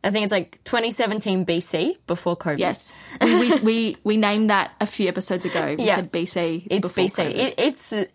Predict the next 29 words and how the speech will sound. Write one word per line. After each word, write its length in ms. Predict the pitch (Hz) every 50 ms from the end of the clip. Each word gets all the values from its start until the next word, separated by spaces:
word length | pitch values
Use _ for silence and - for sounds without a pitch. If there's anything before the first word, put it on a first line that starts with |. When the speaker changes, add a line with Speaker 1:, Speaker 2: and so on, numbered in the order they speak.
| _
Speaker 1:
a 100 | - 214
different 360 | 202 - 220 208 - 202 - -
period. 400 | - 196 208 - - - - - _ _
Um, 380 | - 208 202 196 190 190 196 - - - 208
Speaker 2:
Yeah. 120 | 180 139
Speaker 1:
but 200 | - 262 - -
back 160 | - 392 403
to 100 | - 349
twenty 240 | - - 294 269 254
seventeen, 680 | 254 - 220 208 208 214 196 220 208 190 190 190 190 185 -
you 120 | 220 240
might 220 | 240 262 294 330 -
remember 360 | 330 262 208 196 196 190 185
that 160 | 180 185 180
the 140 | - 196 190
Australian 500 | 190 - - - 202 208 233 294 349 302
government 540 | 202 190 196 202 190 185 180 180 175 - -
introduced 680 | - 190 196 - - 214 190 - 175 180 175 185 - - -
a 80 | -
plebiscite 720 | 190 - - 208 190 180 202 190 - 202 214 339 494 - - -
regarding 680 | 185 208 208 - 180 170 175 175 175 175 175 175 185 - - -
same-sex 560 | - - 208 196 202 202 - 190 185 - -
marriage 340 | 190 175 170 170 175 180 185
laws 260 | 190 170 160 170 170 -
in 120 | - 160
Australia. 680 | 165 170 - - - 196 202 190 175 160 127 - - - - - - - - -
And 220 | - 214 226 220 196
this 160 | 262 285 -
was 100 | 392 466